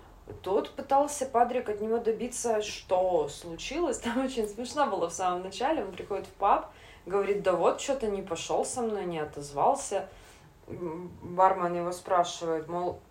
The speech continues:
«Че, вы поругались?» «Да нет, вроде не ругались». «Ну, выглядит, как будто поругались». «Ну да, походу, поругались».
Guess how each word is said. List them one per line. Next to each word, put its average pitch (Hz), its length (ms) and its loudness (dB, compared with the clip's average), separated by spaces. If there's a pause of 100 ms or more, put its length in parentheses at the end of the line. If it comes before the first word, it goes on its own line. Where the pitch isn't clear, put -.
(960)
«Че, 220 160 6
вы 208 100 6
поругались?» 190 800 6 (1000)
«Да 170 140 4
нет, 175 460 2
вроде 156 300 -2
не 160 160 0
ругались». 156 760 2 (480)
«Ну, 151 80 -10
выглядит, 247 420 2
как 269 160 -2
будто 294 200 2
поругались». 226 840 8 (220)
«Ну 170 160 -2
да, 165 260 4
походу, 175 420 -4
поругались». 240 1000 8